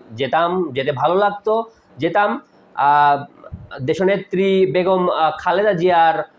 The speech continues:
আহ, এবং দেশনায়ক, আহ, তারেক রহমানের, আহ, বিভিন্ন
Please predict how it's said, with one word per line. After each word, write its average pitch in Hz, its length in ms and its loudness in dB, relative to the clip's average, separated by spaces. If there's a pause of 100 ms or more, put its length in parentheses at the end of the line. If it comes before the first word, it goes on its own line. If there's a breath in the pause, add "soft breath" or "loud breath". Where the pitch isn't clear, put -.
(180)
আহ, 139 240 2
এবং 156 600 2
দেশনায়ক, 165 580 -2
আহ, 143 100 0
তারেক 175 340 -2
রহমানের, 160 640 0
আহ, 139 140 -2
বিভিন্ন 165 600 0